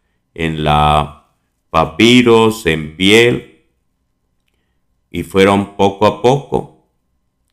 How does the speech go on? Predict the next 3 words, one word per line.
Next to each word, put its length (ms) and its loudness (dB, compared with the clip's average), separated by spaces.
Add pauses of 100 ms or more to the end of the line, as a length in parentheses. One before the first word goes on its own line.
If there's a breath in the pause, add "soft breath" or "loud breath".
escribiendo, 1400 -2
investigando, 1300 -6
transmitiendo. 1400 -4